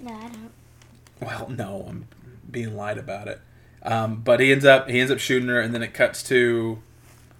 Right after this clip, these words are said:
Speaker 2: um,
Speaker 1: It shows the blood on the Christmas tree.
Speaker 2: Yeah, yeah, he shoots her, and then, and then it cuts to, um, the female main character.
Speaker 1: Mm-hmm.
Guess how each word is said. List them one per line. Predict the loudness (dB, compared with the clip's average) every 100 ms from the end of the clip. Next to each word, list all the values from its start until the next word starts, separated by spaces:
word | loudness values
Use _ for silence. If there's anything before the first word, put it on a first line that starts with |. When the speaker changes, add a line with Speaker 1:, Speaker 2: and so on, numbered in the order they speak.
| -20 -10
Speaker 2:
um, | -6 -6 -6 -10 -12 -12
Speaker 1:
It | -4
shows | -2 -2
the | -4
blood | -8 -8 -6
on | -8 -10
the |
Christmas | -14 -16 -16 -16 -18 -18 -20 -20
tree. | -20 -20 2
Speaker 2:
Yeah, | 6 6 4
yeah, | -2 4 4
he | 2
shoots | 0 -2 -2
her, | -6 -6 -12 -20 -8
and | -4 -2
then, | -4 -6
and | -4 -4
then | -4
it | -2
cuts | -4 -4 -2
to, | 0 0 -2 -6
um, | -10 -10 -12 -16 -20 -14
the | -8
female | -6 -4 -4 -6 -10 -14 -18 -14
main | -12 -10
character. | -10 -10 -12 -16 -16 -20 -20 -20 -20 -20 -20 -20 -20
Speaker 1:
Mm-hmm. | -18 -18